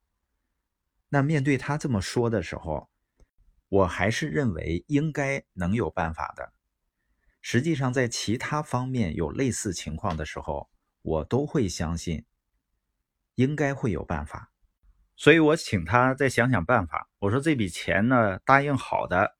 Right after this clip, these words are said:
今天最后一天转过去。”他很坚定地说，他说，“规定就是这样的。”但我还是坚持。我说，“我本人也到了，我身份证也带了，应该会有办法的。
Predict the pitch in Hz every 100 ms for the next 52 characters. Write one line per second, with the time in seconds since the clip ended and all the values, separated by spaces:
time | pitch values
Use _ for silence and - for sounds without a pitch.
0 | _ - 113 113 113 117 - 117 104 107
1 | 101 - 104 101 - - 87 - - _
2 | _ _ _ _ _ _ _ _ _ _
3 | - 147 113 87 131 151 151 104 80 -
4 | 78 - 127 165 160 - 185 196 202 117
5 | 95 92 90 80 73 - - _ _ _
6 | _ _ _ _ _ _ _ _ _ 175
7 | 131 76 92 110 127 - - 110 104 -
8 | - - - _ - 92 151 160 160 -
9 | - - - _ - 156 170 104 95 151
10 | 101 - 117 87 80 - - 98 - 143
11 | 160 151 170 131 80 73 87 76 - -
12 | _ _ 127 175 185 175 139 78 95 87
13 | 78 - 67